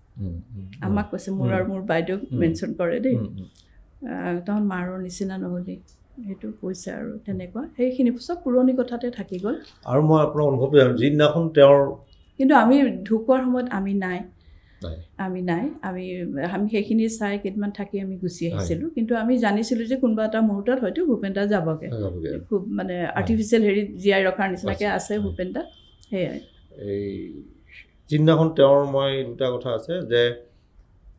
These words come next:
Speaker 1: তেওঁৰ মৃতদেহ আহিছে
Speaker 2: হয়।
Speaker 1: নিজৰাপাৰ ঘৰলৈ আহিছে।
Speaker 2: হয়।
Speaker 1: কেনে অনুভৱ হৈছিল সেইদিনা আপোনাৰ? যিটো অভূতপূৰ্ব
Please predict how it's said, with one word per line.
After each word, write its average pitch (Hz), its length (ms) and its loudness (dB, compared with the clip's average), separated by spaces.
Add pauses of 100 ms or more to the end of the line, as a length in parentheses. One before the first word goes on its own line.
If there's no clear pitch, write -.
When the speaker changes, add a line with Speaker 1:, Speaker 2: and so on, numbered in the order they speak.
(220)
Speaker 1:
তেওঁৰ 123 240 2 (1160)
মৃতদেহ 113 460 6 (320)
আহিছে 107 260 0
Speaker 2:
হয়। 120 80 -2
Speaker 1:
নিজৰাপাৰ 101 520 4 (220)
ঘৰলৈ 87 380 -4
আহিছে। 92 380 -4
Speaker 2:
হয়। 80 120 -4 (800)
Speaker 1:
কেনে 127 180 4
অনুভৱ 101 200 0
হৈছিল 87 240 -6
সেইদিনা 87 220 -4
আপোনাৰ? 85 300 -10 (1120)
যিটো 123 140 2
অভূতপূৰ্ব 139 480 8